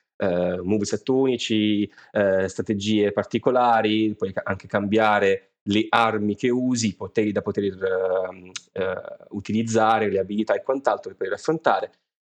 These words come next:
E, eh, sono tutti perfetti esteticamente, eh, qualcuno meno ispirato degli altri, ma comunque tutti di buon livello, fino ad arrivare a livelli,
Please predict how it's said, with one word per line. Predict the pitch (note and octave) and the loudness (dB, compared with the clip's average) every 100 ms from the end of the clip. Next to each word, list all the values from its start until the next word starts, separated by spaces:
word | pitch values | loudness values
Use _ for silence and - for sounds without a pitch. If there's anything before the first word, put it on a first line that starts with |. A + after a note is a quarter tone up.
| _ _ | _ _
E, | C3 C3 | 2 2
eh, | B2+ A2+ A2 A2 G#2+ G#2 G2+ G2 G2 G2 | 4 4 4 2 -2 -8 -10 -8 -8 -10
sono | - B2 | -10 -6
tutti | A#2+ A#2 | -2 -2
perfetti | - A2+ - A#2 A2 - C3+ B2 | 0 -2 2 2 2 -2 -2 0
esteticamente, | A2 - - A2+ A2+ A2+ B2 - C3 C3 _ _ | 0 0 -2 2 2 2 0 0 0 0 _ _
eh, | - - | -14 -6
qualcuno | - B2 B2 - C3+ C3+ B2+ B2+ A#2 A#2 | 0 0 0 0 2 4 4 4 2 2
meno | A#2+ A#2+ | 2 0
ispirato | A#2 - B2 A#2+ A#2 | -2 -4 0 0 0
degli | A2+ A#2 | 0 2
altri, | A#2+ A#2 A#2 A2 | 4 2 0 -4
ma | G2+ G2+ G2+ G2+ | 0 2 0 -2
comunque | G#2+ G#2 - | -4 -6 -4
tutti | G#2 - | -8 -6
di | G2 | -4
buon | G2 G2+ | 0 0
livello, | G#2 A#2 A#2 B2 B2+ | 0 2 2 2 -2
fino | - F#2 | -4 -6
ad | |
arrivare | F2+ F#2 F2+ | -2 0 0
a | |
livelli, | F2+ F#2 F2+ F#2 F#2 | 0 -2 -4 -12 -14